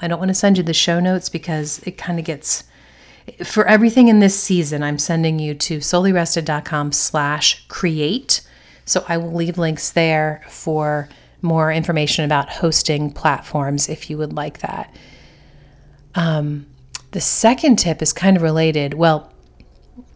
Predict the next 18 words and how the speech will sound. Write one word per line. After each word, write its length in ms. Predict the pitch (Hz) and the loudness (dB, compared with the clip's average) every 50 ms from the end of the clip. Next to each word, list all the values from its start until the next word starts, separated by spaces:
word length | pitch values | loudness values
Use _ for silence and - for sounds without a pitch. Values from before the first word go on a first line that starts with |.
| - - - - - - - | -10 -8 -8 -8 -10 -8 -4
maybe 200 | 185 175 165 165 | -2 -2 -2 -2
I 60 | 156 151 | -2 -4
should 160 | - - 156 | -4 -2 -2
back 220 | 160 151 151 - | -2 -2 -2 -2
up. 240 | 160 143 143 - - | -4 -4 -6 -6 -4
Lisa 420 | 185 175 196 214 226 226 - 254 | 0 2 4 4 4 2 2 2
Bass 400 | 214 190 185 170 165 175 170 - | 4 4 4 4 4 2 0 -2
and 100 | - 160 | -2 -2
I, 200 | 156 147 143 143 | -2 -2 -2 -4
back 500 | 147 143 156 147 151 151 151 - - - | -2 -2 -2 -2 -2 -4 -6 -8 -10 -8
in, 800 | 175 160 160 160 156 156 156 151 151 151 151 151 151 156 156 156 151 | -6 -6 -4 -4 -4 -4 -6 -6 -6 -6 -6 -6 -6 -6 -6 -6 -6
what 140 | 156 156 156 | -8 -8 -10
episode 540 | 151 147 - 165 - - - 160 160 - | -12 -12 -12 -10 -10 -10 -8 -10 -12 -12
was 240 | - 170 170 180 180 | -12 -12 -12 -12 -12
that? 560 | 185 - - - - 170 - - - - - - - | -14 -14 -14 -14 -16 -16 -14 -12 -14 -14 -14 -14 -14
Um, 720 | 180 175 175 175 170 170 165 165 160 160 160 160 165 151 - _ - - - - - - - _ _ _ - - - | -12 -8 -8 -6 -6 -6 -6 -6 -6 -6 -6 -6 -8 -10 -12 _ -20 -20 -20 -20 -20 -20 -20 _ _ _ -18 -12 -6
Lisa 680 | 180 190 190 185 - - - 196 196 190 190 190 190 | -4 -2 -2 -4 -4 -2 0 0 2 2 2 0 0
was 380 | 185 170 165 160 160 160 160 - | 0 -2 -2 -4 -4 -4 -6 -8